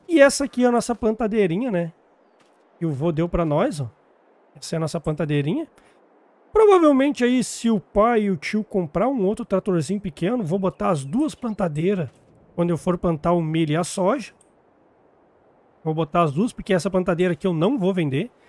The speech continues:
Porque eu não gosto de vender presente dos outros, é um presente do vô, né? E aí, esse aqui é que nem aquelas outras ferramentas que o vô deu pra nós que tão ali embaixo, né?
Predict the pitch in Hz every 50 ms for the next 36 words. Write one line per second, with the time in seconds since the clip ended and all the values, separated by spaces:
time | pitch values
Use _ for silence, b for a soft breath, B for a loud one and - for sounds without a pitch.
0 | b b b b _ _ _ _ _ _ _ _ 131 - - 185 214 247 196 156
1 | 170 190 160 190 180 151 165 160 139 131 147 165 170 165 160 151 139 135 - -
2 | 151 143 135 120 143 160 - 175 147 135 117 120 151 165 175 - 143 139 139 -
3 | 147 156 143 135 117 143 156 156 - 175 151 143 127 107 113 135 175 226 214 160
4 | 147 139 b b b b b b b b _ _ _ _ - 135 135 135 139 143
5 | 139 143 139 151 156 160 165 165 165 170 165 - - - 170 143 - - 180 180
6 | 180 175 - 214 202 190 190 196 220 247 254 233 - - 233 226 233 226 185 214
7 | 233 - 208 - - - 226 214 196 220 202 185 180 196 190 - 190 - 226 226
8 | 196 147 160 175 175 190 185 180 - 196 202 190 165 160 175 - - 214 - 175
9 | 175 185 226 262 233 180 165 175 147 - - 143 120 110